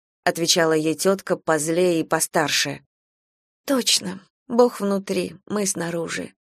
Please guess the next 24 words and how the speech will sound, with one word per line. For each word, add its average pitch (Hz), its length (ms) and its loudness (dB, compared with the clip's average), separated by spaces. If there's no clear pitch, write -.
Себе 277 460 2
и 175 40 0
говори, 170 680 2
и 190 100 -2
проси, 190 640 -4
и 262 120 -6
молись", 190 640 -6
вдруг 180 340 2
заулыбалась 165 680 4
первая, 185 440 2
повернувшись 165 720 2
к - 120 -2
Важенке. 151 760 -2
Вторая, 269 520 6
окинув 220 380 2
Важенку 196 480 0
насмешливым 190 680 0
взглядом, 185 460 2
сказала: 160 680 -2
"Да 190 260 6
что 302 280 4
ты 277 180 2
ей 254 260 6
рассказываешь? 160 1120 2